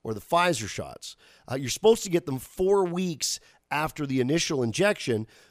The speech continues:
but those provinces have said, "No, no, we're gonna do it," like, I think some are actually multiple months after the original injection, even though the instructions clearly say four weeks. I don't know what it is about humans.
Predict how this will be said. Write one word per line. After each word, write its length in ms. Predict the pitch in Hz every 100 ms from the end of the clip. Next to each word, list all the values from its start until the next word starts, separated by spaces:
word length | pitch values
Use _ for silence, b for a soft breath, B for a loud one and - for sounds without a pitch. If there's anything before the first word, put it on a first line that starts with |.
| _
but 300 | - 127 151
those 240 | 165 196 208
provinces 640 | - 175 147 143 - 135
have 120 | 135
said, 340 | - 147 135 139
"No, 120 | 147
no, 140 | 139
we're 160 | 135 147
gonna 140 | 160
do 200 | 135 135
it," 120 | 131 - _ _ _ _ -
like, 240 | 104 - 110
I 40 |
think 200 | 214 226 _
some 300 | - - 156
are 100 | 139
actually 480 | 107 120 - 98 92 _
multiple 680 | 104 95 107 151 143 110 104
months 460 | 139 143 90 - b b b b -
after 360 | 127 120 123
the 160 | 107 107
original 460 | 101 95 104 90 -
injection, 540 | 95 95 95 - 156 -
even 320 | 190 254 285
though 200 | 254 240
the 240 | 175 170 -
instructions 960 | 127 - - 214 226 - 185 180 - b b b
clearly 360 | - 190 208 165
say 280 | - 165 131
four 260 | 139 107
weeks. 500 | 95 - - - - _ _ _ _
I 60 | 170
don't 120 | 285
know 80 | 330
what 140 | 233
it 80 | 196
is 140 | 175 156
about 200 | 135 110
humans. 380 | 135 107 76